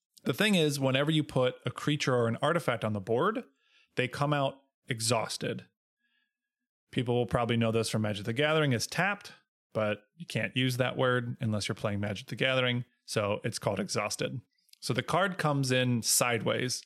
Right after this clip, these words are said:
can't be used until next turn. So after you play your cards, you'll draw back up to your hand size, which again is typically six,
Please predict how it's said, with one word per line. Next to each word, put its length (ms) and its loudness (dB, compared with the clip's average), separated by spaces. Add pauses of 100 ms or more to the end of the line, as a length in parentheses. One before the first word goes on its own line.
(100)
can't 260 0
be 80 2
used 460 2
until 500 0
next 480 -4
turn. 320 -6 (960)
So 160 0
after 220 0
you 60 4
play 240 4
your 100 4
cards, 480 0
you'll 160 2
draw 240 2
back 260 0
up 140 -2
to 100 -2
your 120 2
hand 260 2
size, 400 2
which 140 -4
again 140 0
is 120 -2
typically 400 -4
six, 400 -2